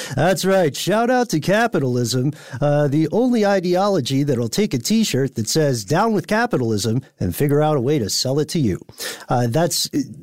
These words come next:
th-, th-, at the risk of sounding cynical or nihilistic. That is, that is the case. The music industry today is a very different beast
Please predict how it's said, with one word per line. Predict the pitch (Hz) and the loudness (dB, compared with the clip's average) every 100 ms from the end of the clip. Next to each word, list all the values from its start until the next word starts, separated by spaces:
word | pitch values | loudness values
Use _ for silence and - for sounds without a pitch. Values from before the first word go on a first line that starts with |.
| 120 | -6
th-, | 151 - | -4 -4
th-, | - - - - | -4 -6 -4 0
at | 185 | 2
the | 190 | 2
risk | 202 226 - | 2 2 2
of | 160 139 | 0 0
sounding | - 156 151 135 120 123 | 0 0 0 -2 -2 -2
cynical | - - 127 113 101 90 90 | -2 -2 -2 -2 -2 -2 -2
or | 95 | 0
nihilistic. | 107 107 98 98 - - - | 0 0 0 0 -2 -4 -6
That | - 151 | -4 -2
is, | 160 156 - | 0 0 -2
that | 143 151 | -2 0
is | 151 - | 0 -2
the | |
case. | 120 165 139 - - - - - - | -2 2 2 0 -6 -10 -12 -12 -2
The | 147 | 2
music | 160 240 262 208 | 4 2 2 0
industry | 190 180 - 170 165 | 0 0 0 0 0
today | 160 117 95 95 104 _ _ _ _ - | 0 -2 -2 -4 -6 _ _ _ _ 0
is | 135 135 127 120 - | 2 2 2 -2 -4
a | 113 95 - 135 | -4 -4 -2 0
very | 127 220 247 170 | 2 2 2 0
different | 123 180 143 101 | 0 0 0 -2
beast | 120 - - - - | -4 -4 -4 -6 -8